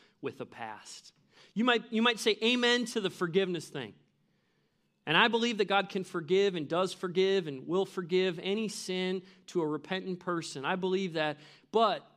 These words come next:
to use some of these people that are forgiven and their pasts, I don't know. I don't know that I can get on board with that. I can get on board with the whole forgiveness piece, but c-,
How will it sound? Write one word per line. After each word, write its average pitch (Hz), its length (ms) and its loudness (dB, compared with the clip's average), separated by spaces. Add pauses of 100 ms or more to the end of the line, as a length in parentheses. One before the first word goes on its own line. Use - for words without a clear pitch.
(100)
to 185 120 0
use 233 760 2
some 311 200 -2
of 311 80 -2
these 302 160 4
people 311 360 -2
that 285 120 -2
are 285 100 -2
forgiven 285 640 -4
and 226 320 -6
their 240 140 0
pasts, 262 760 -6 (1600)
I 208 120 6
don't 226 160 4
know. 151 240 0
I 156 80 2
don't 226 140 2
know 226 120 -2
that 214 120 -2
I 196 80 -2
can 190 160 -12
get 185 120 -6
on 175 140 -4
board 151 440 -4
with 139 220 -6 (260)
that. 107 280 -10 (140)
I - 20 -8
can 254 220 -10
get 254 140 -4
on 240 100 -2
board 214 340 -2
with 190 180 -8
the 180 60 -10
whole 175 160 -8
forgiveness 156 640 -6
piece, 220 500 -10 (760)
but 160 400 0 (140)
c-, - 260 -20